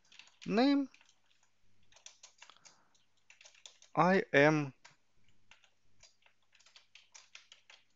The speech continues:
Ну, что-нибудь такое, да? И теперь давайте мы попробуем достучаться к этому свойству.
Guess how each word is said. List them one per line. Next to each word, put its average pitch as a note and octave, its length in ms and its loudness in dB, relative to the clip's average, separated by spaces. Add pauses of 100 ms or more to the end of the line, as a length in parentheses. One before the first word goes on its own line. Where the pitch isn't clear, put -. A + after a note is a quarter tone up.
(680)
Ну, D4 100 2
что-нибудь D#3 320 6
такое, - 240 -2
да? F#3 240 -2 (2500)
И F3+ 60 -4
теперь - 240 2
давайте C#3+ 320 2
мы C#3 220 -2 (460)
попробуем D#3+ 560 -2 (680)
достучаться - 600 4
к - 100 -4
этому C3+ 360 0 (140)
свойству. - 500 -4